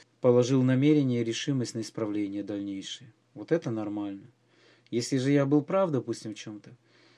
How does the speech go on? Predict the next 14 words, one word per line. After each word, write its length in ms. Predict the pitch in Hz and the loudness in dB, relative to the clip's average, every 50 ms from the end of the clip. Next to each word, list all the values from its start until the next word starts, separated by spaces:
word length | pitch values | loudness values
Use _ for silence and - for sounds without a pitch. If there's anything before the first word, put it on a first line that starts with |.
| _ _ _ _ - | _ _ _ _ -6
то 100 | - 117 | -4 -2
значит 440 | 110 123 135 131 - - 127 - - 131 127 | 0 0 0 0 0 -4 -8 -6 -6 -6 -4
сокрушиться 720 | - - 127 123 - 127 123 - - 156 156 151 - - - | -4 -4 -6 -4 -4 -6 -4 0 2 2 2 2 -2 -6 -8
о 160 | - 123 117 | -6 -8 -6
той 160 | - 127 113 | -4 -4 -2
примеси 420 | - 127 131 127 123 117 - - | -2 0 0 0 0 0 -2 -6
первородного 600 | 110 - 123 117 117 123 120 120 117 117 117 117 | -6 -4 -2 0 2 2 2 2 0 0 -2 -2
греха, 340 | 113 117 117 117 - 135 135 123 | -2 -2 -4 -4 -4 -4 -4 -4
которая 380 | - 107 - - 104 107 107 | -6 -8 -8 -8 -6 -6 -6
у 20 | 107 | -4
меня 160 | 113 113 113 | -6 -6 -6
ко 120 | - 104 | -8 -10
всему 280 | 101 - - 107 107 104 | -12 -12 -10 -10 -10 -10
примешивается. 800 | 101 - 104 98 98 98 95 - - - 147 - - - - - | -10 -10 -10 -10 -10 -10 -12 -14 -16 -18 -20 -20 -20 -20 -20 -20